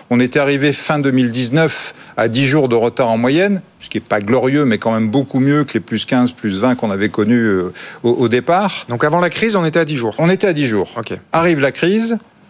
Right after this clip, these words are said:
Speaker 1: Alors là, blocage des paiements complets, c'est là où on a eu un tsunami de, de saisines, on a mis en place un comité de crise sur les délais de paiement,
Speaker 2: Tout
Speaker 1: vous
Speaker 2: à
Speaker 1: en
Speaker 2: fait.
Speaker 1: rappelez.
Speaker 2: Tout à fait.
Speaker 1: Euh, on
Speaker 2: On en
Speaker 1: a
Speaker 2: a beaucoup parlé
Speaker 1: réussi,
Speaker 2: ici.
Speaker 1: c'est monté jusqu'à quinze, seize jours de retard.
Speaker 2: Pendant la crise, donc.
Speaker 1: Pendant la crise,
Speaker 2: Ouais.
Speaker 1: on a réussi, et à fin deux mille vingt, on était redescendu à douze.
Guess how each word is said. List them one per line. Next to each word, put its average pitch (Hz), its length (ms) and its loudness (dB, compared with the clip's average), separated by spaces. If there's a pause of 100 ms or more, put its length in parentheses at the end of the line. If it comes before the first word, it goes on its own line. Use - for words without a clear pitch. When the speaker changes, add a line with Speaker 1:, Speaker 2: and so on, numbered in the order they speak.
(140)
Speaker 1:
Alors 104 200 0
là, 131 100 2
blocage 135 460 -2
des 110 80 -2
paiements 107 280 -2
complets, 180 400 0
c'est 165 140 -4
là 117 140 2
où 107 80 0
on 101 100 -2
a 101 80 0
eu 110 160 0
un 90 80 -2
tsunami 147 580 0
de, 110 200 2
de 107 120 0
saisines, 156 520 0
on 117 100 0
a 110 80 2
mis 113 100 2
en 110 80 0
place 117 280 -2
un 95 80 -4
comité 147 400 0
de - 40 -14
crise 131 240 0
sur - 160 -2
les 101 120 2
délais 101 180 0
de - 60 -8
paiement, 165 340 0
Speaker 2:
Tout 143 80 -2
Speaker 1:
vous 113 60 -2
Speaker 2:
à - 60 2
Speaker 1:
en - 40 0
Speaker 2:
fait. 214 60 0
Speaker 1:
rappelez. 190 360 0 (120)
Speaker 2:
Tout 160 100 -6
à 131 80 0
fait. 131 160 -6
Speaker 1:
Euh, 120 320 2 (180)
on 143 100 2
Speaker 2:
On - 20 2
en 170 60 2
Speaker 1:
a 175 40 4
Speaker 2:
a 165 60 0
beaucoup 170 140 2
parlé 117 120 0
Speaker 1:
réussi, 113 120 -2
Speaker 2:
ici. 170 180 -2
Speaker 1:
c'est - 180 0
monté 190 340 0
jusqu'à 127 360 -2
quinze, 151 280 0
seize 120 200 0
jours 104 180 0
de 101 60 0
retard. 175 600 0
Speaker 2:
Pendant 151 180 2
la 151 60 0
crise, 107 260 -10
donc. 104 100 -14
Speaker 1:
Pendant 131 220 0
la 117 100 2
crise, 196 380 2
Speaker 2:
Ouais. 110 100 -8
Speaker 1:
on 139 100 2
a 143 100 2
réussi, 156 640 2
et 113 140 0
à 107 80 2
fin 156 540 -2
deux 120 140 0
mille 117 200 2
vingt, 190 320 2
on 127 120 2
était 120 200 0
redescendu 135 520 0
à 139 60 2
douze. 113 280 -4